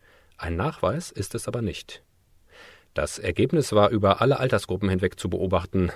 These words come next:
auch bei den Teilnehmenden, die älter als einundsiebzig Jahre waren. Eine Chemikalie aus Autoreifen könnte für den Tod von Lachsen verantwortlich sein.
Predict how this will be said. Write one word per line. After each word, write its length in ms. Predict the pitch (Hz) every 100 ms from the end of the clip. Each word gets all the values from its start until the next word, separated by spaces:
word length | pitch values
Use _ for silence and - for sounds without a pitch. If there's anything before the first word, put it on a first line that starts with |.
| -
auch 240 | - 123
bei 120 | - 107
den 180 | 104
Teilnehmenden, 680 | - 107 117 113 110 104 107
die 220 | 107 110
älter 340 | - 123 117 -
als 180 | 98 -
einundsiebzig 680 | 101 98 87 92 - 92 -
Jahre 340 | 92 82 71
waren. 340 | 69 64 - - - _ _ _ _ _ _ _ _ _ - - - - _ _ _
Eine 300 | - 95 87 87
Chemikalie 720 | 101 95 - 95 123 156 135
aus 200 | 104 -
Autoreifen 720 | 117 156 151 107 98 - 95
könnte 260 | - 104 104
für 80 | -
den 160 | 98
Tod 240 | - 120 139
von 160 | 113
Lachsen 460 | 101 107 - - 117
verantwortlich 640 | - - 76 82 73 78
sein. 320 | - 71 62